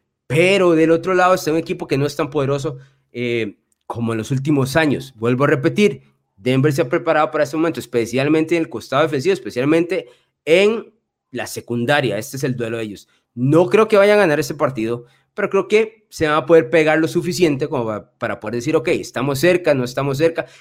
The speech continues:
y reevaluar para que en el dos mil veintidós se acerquen un poquito más a Kansas City. Facundo, seamos honestos,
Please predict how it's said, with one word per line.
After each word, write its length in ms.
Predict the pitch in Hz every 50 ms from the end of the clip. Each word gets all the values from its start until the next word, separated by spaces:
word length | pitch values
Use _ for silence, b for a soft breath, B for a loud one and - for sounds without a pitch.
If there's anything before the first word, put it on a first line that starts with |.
| B B _
y 140 | 180 180 175
reevaluar 540 | 170 165 156 156 147 139 143 160 170 175
para 220 | 175 - 147 143 139
que 80 | 139
en 60 | 127 123
el 60 | 120
dos 120 | 123 123
mil 100 | 131 143 143
veintidós 380 | 175 175 170 175 156 165 160
se 140 | - - 151
acerquen 420 | 120 - - 139 135 135 135 147
un 160 | 143 139 131 131
poquito 340 | 131 123 - 127 123 120
más 180 | 110 107 107 104
a 60 | 104
Kansas 240 | - 107 104 98 95
City. 200 | 117 117 - - b b b b b b b
Facundo, 340 | - 110 - 190 202 202 160
seamos 280 | 143 143 165 190 -
honestos, 540 | 170 180 208 214 208 - - 87 - - _